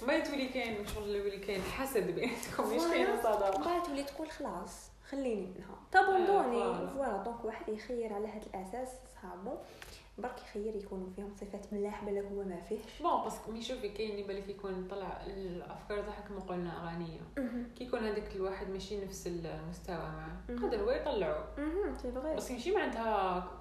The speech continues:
Speaker 1: ماشي كل واحد يطلع وحده، باسكو كيما حنا كما قلنا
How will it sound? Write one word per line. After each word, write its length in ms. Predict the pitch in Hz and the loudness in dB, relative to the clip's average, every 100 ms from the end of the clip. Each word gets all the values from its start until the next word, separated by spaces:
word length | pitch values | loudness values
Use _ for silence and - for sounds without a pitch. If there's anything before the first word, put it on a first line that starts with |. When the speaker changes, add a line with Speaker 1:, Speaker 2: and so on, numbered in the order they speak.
| 190 | -8
Speaker 1:
ماشي 200 | - - | -8 -4
كل 140 | - 302 | 2 4
واحد 120 | 247 | 6
يطلع 340 | 220 202 190 | 6 6 4
وحده، 260 | 185 180 170 | 2 0 -6
باسكو 280 | - - 320 254 - | -6 -2 4 6 4
كيما 140 | 277 277 | -2 -4
حنا 260 | 240 233 | -4 -6
كما 200 | 220 220 | -4 -4
قلنا 300 | 214 220 320 | -4 -4 -4